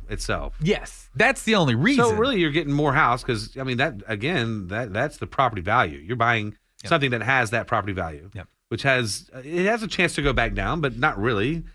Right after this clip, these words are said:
Speaker 1: And as far as long-term goes, uh, you're saying three years, th-, th-, I mean, we're still gonna have gains of
Speaker 2: Yeah.
Speaker 1: at least eight percent gain, seven percent. Now, we're traditional six percent, right?
Speaker 2: Yeah, 'cause you have to think, eh, eh,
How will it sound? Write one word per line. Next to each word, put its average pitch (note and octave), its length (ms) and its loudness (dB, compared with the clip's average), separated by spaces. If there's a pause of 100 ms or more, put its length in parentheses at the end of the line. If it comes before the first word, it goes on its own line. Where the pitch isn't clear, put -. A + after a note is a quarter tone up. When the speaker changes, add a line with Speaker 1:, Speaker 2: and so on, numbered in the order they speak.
(280)
Speaker 1:
And B2+ 320 2
as A#2+ 160 -2
far C#3+ 160 2
as A#2+ 100 -2
long-term B2 400 0
goes, B2+ 540 0
uh, A#2+ 160 0
you're B2 200 -2
saying A#2+ 280 -2
three B2 180 -2
years, A2 560 -2
th-, G#2+ 120 -18 (320)
th-, G2 120 -12 (220)
I G2 60 -10
mean, G2 440 -8
we're A#2 120 -2
still D3+ 140 -2
gonna C3 120 2
have A2+ 120 2
gains A#2 360 0
of G#2+ 260 -4 (560)
Speaker 2:
Yeah. B2 140 -2
Speaker 1:
at G#2 80 -8
least D3+ 400 -2 (720)
eight D#3 280 -2 (180)
percent A#2 600 -4
gain, A2+ 320 -2
seven D3+ 240 0
percent. A#2+ 320 -4
Now, A#2+ 160 0
we're B2 80 0
traditional C3 500 -2
six - 240 -6
percent, F#2 380 -12
right? F#2+ 320 -8 (340)
Speaker 2:
Yeah, D#3 220 4
'cause A3 220 0
you C4 100 2
have A#3 100 2
to - 80 -20
think, E3 340 -2
eh, B2 220 -10
eh, B2+ 200 -16